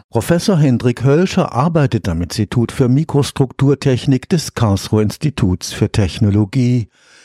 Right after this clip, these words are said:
Viele bunte Falter und Schmetterlinge in Schaukästen an den Wänden seines Arbeitszimmers bezeugen, wie sehr sich seine Forschungsgruppe am Vorbild der Natur orientiert, um Materialien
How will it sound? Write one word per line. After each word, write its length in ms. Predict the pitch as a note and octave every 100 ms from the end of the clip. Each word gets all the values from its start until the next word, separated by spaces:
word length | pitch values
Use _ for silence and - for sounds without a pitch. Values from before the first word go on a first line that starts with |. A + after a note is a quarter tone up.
| -
Viele 400 | - F#3+ F#3+ A#2+
bunte 440 | G2 C#3+ D#3+ A2+
Falter 460 | G2+ - C3+ D3+ A#2+
und 140 | G#2
Schmetterlinge 640 | - B2+ C#3+ D3+ C3+ C3 B2
in 180 | F2 E2+
Schaukästen 840 | - A2+ A#2+ - A#2+ G2+ - A2+
an 120 | G#2+
den 200 | G2 G2
Wänden 360 | F#2+ A#2+ B2+ A#2
seines 420 | C#3 B2+ C#3 -
Arbeitszimmers 880 | C3+ D#3 C#3 C#3 - - C#3 C3 -
bezeugen, 720 | - B2+ - D3+ D#3+ D#3 D3 - - - -
wie 140 | F3
sehr 400 | C#3+ B2+ D3 C#3+
sich 300 | F#2 G2 -
seine 260 | G#2 G#2 G#2
Forschungsgruppe 920 | - C3+ C3+ C#3+ B2+ - C3 C#3 B2
am 160 | C3+
Vorbild 720 | - - A#2 F#2+ G#2+ - -
der 80 | A#2
Natur 460 | A#2 B2+ - F3 F3+
orientiert, 840 | C3+ C3+ C3+ C3+ C3 C#3+ C#3 B2+ _ _ _ -
um 140 | G2+
Materialien 840 | F#2 F#2+ - A#2 B2 C3+ C#3 C#3